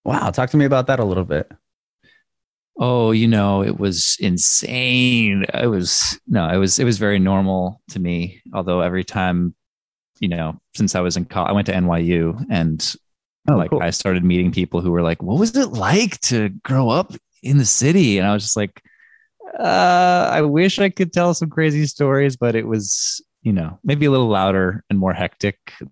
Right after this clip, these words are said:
Speaker 2: than most people, but, you know, it was just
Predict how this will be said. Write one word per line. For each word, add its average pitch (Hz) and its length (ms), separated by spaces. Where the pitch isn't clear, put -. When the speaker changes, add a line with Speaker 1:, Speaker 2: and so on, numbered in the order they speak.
Speaker 2:
than 92 240
most 92 280
people, 101 300
but, 85 200
you 117 80
know, 85 200
it 123 60
was 123 120
just - 320